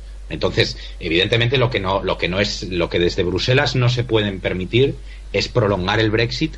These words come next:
para que luego encima sea un, un soft Brexit y que sea un, un, al final un acuerdo amistoso que convenga al Reino Unido más que a la Unión Europea. Eso nunca va a pasar. Entonces yo creo que, eh, más allá de que haya un gobierno laborista con un primer ministro Corbyn, que no lo sé,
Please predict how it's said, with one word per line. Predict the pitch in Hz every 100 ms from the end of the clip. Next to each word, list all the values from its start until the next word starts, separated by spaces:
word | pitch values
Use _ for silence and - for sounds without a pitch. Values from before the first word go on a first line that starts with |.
| - -
para | 90
que | 90
luego | 95 107
encima | 123 123 120 131
sea | 110
un, | 98 90 92
un | 101 95 92 85
soft | - 90 -
Brexit | 82 73 - 69 - - -
y | 85
que | 80
sea | - 90
un, | 90 90 87 87
un, | 87 85 85 80
al | 85
final | - 90 90
un | 90
acuerdo | 85 - 95 92
amistoso | 92 - 127 127 156 170 - - -
que | 92
convenga | 85 82 92 87
al | 85
Reino | 87 87
Unido | 90 104 127
más | 104 87
que | 90
a |
la | 80
Unión | 80
Europea. | 76 73 73 71 - -
Eso | 117
nunca | 135 120 113
va | 92
a |
pasar. | 82 - 76 - - - -
Entonces | 82 82
yo | 95 -
creo | 95 92
que, | 98 92 - - - -
eh, | 101 90 87 87
más | 98 120 131
allá | 127 127
de | 120 117
que | 117
haya | 113 110 110
un | 110 110
gobierno | 104 107 113 110 107
laborista | 107 104 123 123 - 120 113
con | 101
un | 104 101
primer | 107 101 95
ministro | 101 95 110 95
Corbyn, | 131 127 127 131 123
que | 87
no | 90
lo | 90
sé, | - 110 110